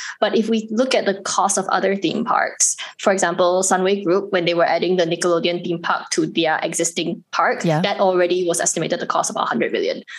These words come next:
Speaker 1: So, you know, cost benefit analysis wise, we're saving quite a lot of money here. But before I leave, I need to do a quick plug, because speaking of costs and eco-friendly tourism destinations,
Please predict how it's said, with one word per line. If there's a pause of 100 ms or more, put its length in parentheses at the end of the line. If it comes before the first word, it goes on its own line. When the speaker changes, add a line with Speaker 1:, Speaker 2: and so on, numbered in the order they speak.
(100)
Speaker 1:
So, (180)
you
know,
cost
benefit
analysis
wise,
we're
saving
quite
a
lot
of
money
here. (400)
But
before
I
leave,
I
need
to
do
a
quick
plug,
because
speaking
of
costs
and (160)
eco-friendly
tourism
destinations,